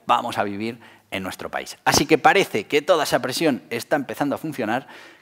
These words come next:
que ya se plantean esas ayudas directas y que estamos hablando de un cheque, pues, para todos esos comercios, todas esas pymes, todas esas empresas que se han visto afectadas por el coronavirus y están hablando ya de cosas muy concretas,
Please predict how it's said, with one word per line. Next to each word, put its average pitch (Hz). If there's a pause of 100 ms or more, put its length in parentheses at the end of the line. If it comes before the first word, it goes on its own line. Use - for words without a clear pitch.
(120)
que 113
ya 156
se 113
plantean 117
esas 120
ayudas 117
directas 123
y 101
que -
estamos -
hablando 92 (360)
de 110
un 131
cheque, 147
pues, 85
para 65
todos 110
esos 104
comercios, 135
todas 101
esas 95
pymes, 143
todas 107
esas 123
empresas 131
que 110
se 123
han 117
visto 104
afectadas 107
por 127
el 120
coronavirus 127 (360)
y 120
están 127
hablando 131
ya 127
de 135
cosas 117
muy 123
concretas, 104